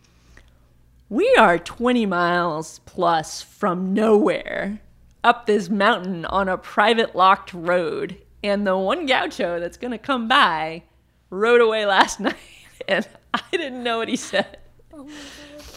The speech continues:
Speaker 1: So
Speaker 2: Oh my
Speaker 1: we
Speaker 2: God.
Speaker 1: stopped. We emptied out the van. The guys were basically, like, pulling up the corner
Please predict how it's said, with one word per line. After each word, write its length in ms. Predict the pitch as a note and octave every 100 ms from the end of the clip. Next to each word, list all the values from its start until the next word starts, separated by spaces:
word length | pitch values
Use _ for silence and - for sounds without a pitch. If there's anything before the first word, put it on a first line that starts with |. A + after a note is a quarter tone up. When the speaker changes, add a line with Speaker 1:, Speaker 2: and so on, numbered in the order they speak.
| - - _ _ _
Speaker 1:
So 220 | - B3+ A3+
Speaker 2:
Oh 80 |
my 100 | G3+ G3
Speaker 1:
we 40 |
Speaker 2:
God. 320 | G#3+ G3 E3+
Speaker 1:
stopped. 440 | - - D#3+ C3+ -
We 120 | -
emptied 320 | F3+ E3+ F#3
out 160 | D#3+ D#3
the 80 | D#3
van. 360 | D3+ C#3+ C#3+
The 60 | D3
guys 340 | D#3 D#3+ F3 F3
were 60 |
basically, 360 | E3+ - - D#3
like, 200 | C#3+ -
pulling 380 | - A3 G#3 E3+
up 340 | - F3+ -
the 80 | -
corner 640 | - - - F#3+ F#3 F3+